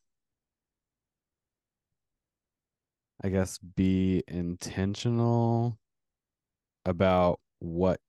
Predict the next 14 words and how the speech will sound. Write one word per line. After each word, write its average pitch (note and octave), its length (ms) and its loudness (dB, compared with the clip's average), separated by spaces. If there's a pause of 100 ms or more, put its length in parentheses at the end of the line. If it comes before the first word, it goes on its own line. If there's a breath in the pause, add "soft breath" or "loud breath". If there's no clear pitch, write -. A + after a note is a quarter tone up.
you're F2+ 680 -2
gonna G2+ 260 -4
do, F2+ 360 0
even F#2 260 -2
if F#2+ 160 -8
it E2+ 180 -6
looks - 680 -6 (240)
a F#2 60 -2
little F#2 180 4
different, G#2+ 720 -2 (1200)
um, E2 580 -2 (1900)
than, E2 380 -4
than D#2+ 520 -2 (240)
traditional, E2 1400 -2